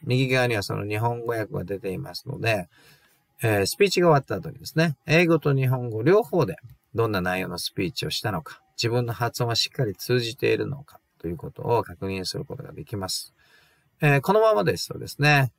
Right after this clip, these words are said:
開業など、おー、整っていませんので、開業なんかを使って、まずですね、英語を整えて、その後、このボタン、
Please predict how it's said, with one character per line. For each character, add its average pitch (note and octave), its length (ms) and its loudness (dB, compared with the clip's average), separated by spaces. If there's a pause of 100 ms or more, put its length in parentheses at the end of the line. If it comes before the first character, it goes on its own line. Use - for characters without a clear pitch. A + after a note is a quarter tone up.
開 C3 260 4
業 A#2 180 -2
な G#2 120 -6
ど、 D2+ 140 -10 (140)
お D#2 460 -6
ー、 - 40 -20
整 C3+ 340 2
っ - 80 0
て E2 200 -6
い F2 40 -2
ま F#2+ 160 -2
せ F#2+ 200 -6
ん - 80 -6
の - 160 -14
で、 F2 260 -4 (380)
開 D3+ 220 4
業 D3 100 4
な C#3 100 4
ん A2+ 80 -4
か D#2+ 80 -10
を D#2+ 60 -10
使 - 280 -10
っ D#3 60 -8
て、 - 300 -12
ま D3 160 4
ず B2+ 100 -2
で D#2+ 80 -6
す - 140 -8
ね、 C3 160 0 (320)
英 A#2 220 4
語 G#2 140 2
を F#2+ 80 2
整 A2+ 460 -4
え F#2 60 -6
て、 - 120 -12
そ - 160 0
の E3+ 80 2
後、 D#3 220 -4 (540)
こ A#2+ 80 2
の - 100 2
ボ F#2+ 120 0
タ D2 100 -10
ン、 - 120 -18